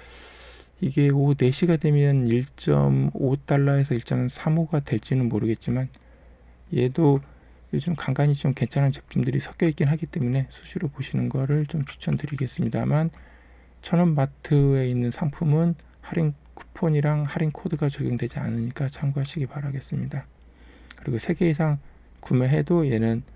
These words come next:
카드 할인이 적용될 만큼 금액, 큰 금액을 담아본 적이 없어서 적용될지는 모르겠습니다. 여기 있는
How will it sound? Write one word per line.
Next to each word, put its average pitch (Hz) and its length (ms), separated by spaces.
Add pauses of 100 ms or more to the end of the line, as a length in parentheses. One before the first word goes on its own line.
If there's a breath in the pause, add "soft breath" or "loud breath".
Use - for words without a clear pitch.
(280)
카드 - 260
할인이 156 540
적용될 127 460
만큼 123 500 (460 loud breath)
금액, - 300
큰 180 840
금액을 123 480
담아본 120 460
적이 123 180
없어서 123 400 (520 loud breath)
적용될지는 120 600
모르겠습니다. - 500 (1000)
여기 120 160
있는 135 180